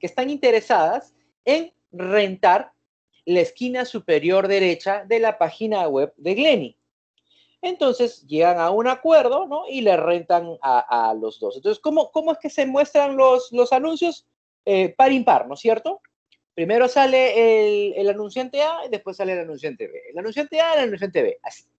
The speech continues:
Entonces, yo les pregunto algo, mis estimados colegas. Am, bajo ese contexto, bajo esa premisa, ¿ya?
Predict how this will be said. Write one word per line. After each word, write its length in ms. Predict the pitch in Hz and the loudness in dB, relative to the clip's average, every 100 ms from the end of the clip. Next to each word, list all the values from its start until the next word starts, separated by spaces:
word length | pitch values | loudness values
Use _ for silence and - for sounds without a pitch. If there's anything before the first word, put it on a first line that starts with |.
| _ _ _ _ _ _ - | _ _ _ _ _ _ -6
Entonces, 300 | 208 294 - - - | 0 0 -2 -10 -2
yo 100 | 330 | 2
les 140 | 339 | 2
pregunto 440 | 294 254 240 208 | 4 4 4 4
algo, 360 | 170 127 107 - _ - | 4 2 0 -6 _ -18
mis 100 | 135 | -16
estimados 440 | 147 147 147 127 | -10 -6 -4 -4
colegas. 440 | 117 92 - - _ _ _ _ | -4 -6 -10 -16 _ _ _ _
Am, 400 | 202 196 196 190 202 | 0 2 2 0 0
bajo 360 | 208 220 294 | 2 4 4
ese 260 | 330 330 320 | 4 2 0
contexto, 440 | 254 214 160 131 | 0 2 -2 0
bajo 160 | 143 - | 0 0
esa 180 | 214 220 | 0 0
premisa, 380 | 180 123 95 | 0 -4 -4
¿ya? 260 | 123 240 | -2 -2